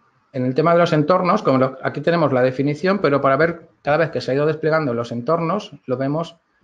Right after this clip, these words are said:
en la parte esta de aquí, ¿vale?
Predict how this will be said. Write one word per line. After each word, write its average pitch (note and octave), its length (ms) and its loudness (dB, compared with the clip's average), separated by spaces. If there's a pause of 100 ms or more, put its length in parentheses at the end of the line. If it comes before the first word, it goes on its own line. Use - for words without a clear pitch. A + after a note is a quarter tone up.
(340)
en A#2+ 200 -6
la A#2 100 -2
parte C3 460 -4 (580)
esta - 240 -10
de A2 60 -6
aquí, A2+ 260 -16 (160)
¿vale? C3+ 220 -14